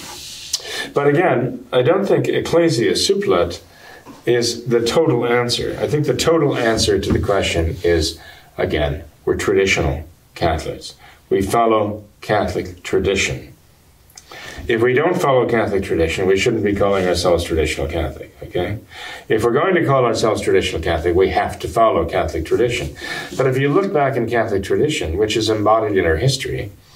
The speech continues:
you find exactly this,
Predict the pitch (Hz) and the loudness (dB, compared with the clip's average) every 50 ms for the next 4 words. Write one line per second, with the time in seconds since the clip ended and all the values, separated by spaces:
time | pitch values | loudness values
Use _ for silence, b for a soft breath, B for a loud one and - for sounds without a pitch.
0 | B B B B B B B B B B B B - 143 143 139 160 175 196 202 | B B B B B B B B B B B B -2 -2 0 2 2 2 2 0
1 | - - - - - - - - - 120 120 127 131 131 131 131 127 127 127 165 | -2 -4 -6 -8 -12 -14 -8 -4 -2 0 0 2 2 2 2 2 2 4 4 2
2 | - - - - - | 2 0 -2 -6 -10